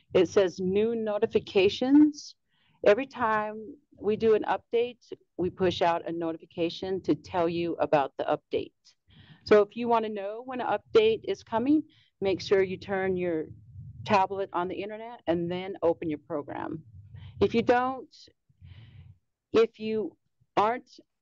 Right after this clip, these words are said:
on the internet, you open your program and go do this update, it's going to tell you there's nothing there. So you'll need to close your program, get the internet on, and then open it back up. With the new notifications that come out, this was the first one for Q C T six, and then this one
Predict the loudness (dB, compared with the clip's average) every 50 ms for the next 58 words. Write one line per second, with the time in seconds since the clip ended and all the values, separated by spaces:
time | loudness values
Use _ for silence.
0 | _ _ _ _ _ _ -2 0 0 2 2 0 -4 -6 -6 -6 -8 -10 -12 -12
1 | -8 -6 -2 0 2 0 2 0 -2 -2 -2 -4 0 2 2 2 2 0 -2 -2
2 | 0 0 -2 -2 -4 -4 -4 0 0 0 0 0 0 -2 0 2 2 2 2 4
3 | 2 2 2 _ -4 -4 -4 -4 -4 -4 -6 -8 -8 -6 -4 -2 -2 -2 -2 -4
4 | -6 -2 -2 -2 -2 -2 -2 0 4 4 4 4 4 2 0 2 0 0 0 -2
5 | -2 0 0 0 -2 -4 -4 -6 -8 -10 -12 -8 0 2 4 4 4 4 2 0
6 | -2 -4 -6 -12 _ -6 -4 -4 -2 -2 -4 -4 -2 -2 -2 0 0 0 2 2
7 | 0 -2 -6 _ _ _ _ _ _ -4 -4 -4 -2 0 0 2 2 4 2 0
8 | 0 -2 -2 0 0 2 2 0 -2 -4 -8 -10 -10 -10 -8 -8 -8 -10 -10 -8
9 | -8 -10 -8 -10 -12 -10 -8 -6 -6 -8 -6 -6 -6 -6 -6 -6 _ _ _ _
10 | _ _ _ _ _ _ _ _ _ _ _ _ -8 0 2 2 2 2 0 0
11 | 2 2 2 0 -2 -4 -6 -8 -12 _ _ -2 -2 -2 -2 -4 -6 -10 -8 -4
12 | -6 -6 -6 _ -8 -4 -2 0 0 0 -2 -4 -6 -10 -12 -12 -12 -10 -8 -10
13 | -8 -4 -4 -6 -2 0 -2 -2 -2 0 -2 0 0 0 -2 -2 -4 -4 -4 -6
14 | -12 -16 -12 -8 -6 -6 -6 -2 2 4 4 4 2 -2 -10 -2 2 6 6 6
15 | 6 6 4 2 0 2 0 0 0 0 0 0 2 2 0